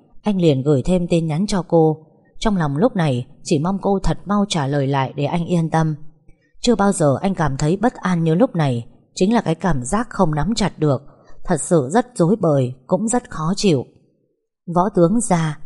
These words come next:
thành phố Cần Thanh. Hỉ Hỉ bị ngất trước sân nhà, ngay sau đó được cấp tốc đưa đến bệnh viện gần nhất. Bác sĩ chuẩn đoán Hỉ Hỉ bị đột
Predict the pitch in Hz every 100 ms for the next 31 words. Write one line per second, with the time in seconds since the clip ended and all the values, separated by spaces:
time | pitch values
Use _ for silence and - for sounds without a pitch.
0 | - 175 139 131 147 160 - 170 135 127
1 | - 165 156 - - _ _ _ _ -
2 | 151 151 143 131 160 151 233 - - 269
3 | - 196 180 156 135 123 - - _ -
4 | 185 170 170 160 147 208 160 - 233 -
5 | 226 - 170 156 160 196 135 143 147 139
6 | 147 123 160 247 - - _ _ - 208
7 | 247 - 214 214 175 127 147 151 233 247
8 | 196 135 143 120 143 156